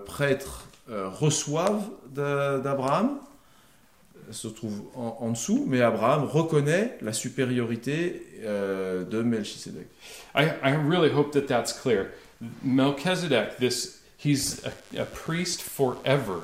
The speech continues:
Speaker 2: it says in Psalms.
Speaker 1: Mais, Melchisédek est un prêtre pour toujours. Euh, c'est expliqué dans les psaumes.
Speaker 2: And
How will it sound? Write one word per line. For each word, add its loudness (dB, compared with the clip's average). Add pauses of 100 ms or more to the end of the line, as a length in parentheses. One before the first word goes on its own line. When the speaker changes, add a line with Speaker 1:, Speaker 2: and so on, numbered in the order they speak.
(100)
Speaker 2:
it -4
says -4 (240)
in -2
Psalms. -6 (260)
Speaker 1:
Mais, -2 (140)
Melchisédek 0
est -2
un 0
prêtre -2 (180)
pour -12
toujours. 2 (360)
Euh, -4
c'est -14
expliqué -8
dans -2
les -4
psaumes. -8 (880)
Speaker 2:
And 8